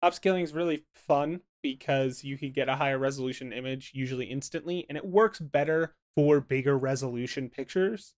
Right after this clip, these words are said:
Obviously, the, the hundred by hundred pixels isn't a great way to display it, but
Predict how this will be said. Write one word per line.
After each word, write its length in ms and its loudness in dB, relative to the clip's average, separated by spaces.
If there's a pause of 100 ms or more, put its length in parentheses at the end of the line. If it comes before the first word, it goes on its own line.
Obviously, 460 0
the, 300 -2 (180)
the 120 -4
hundred 260 -4
by 120 0
hundred 280 -4
pixels 680 -8 (100)
isn't 320 0
a 140 -2
great 640 -2 (180)
way 400 0
to 120 -10
display 600 -4
it, 220 -6 (100)
but 880 6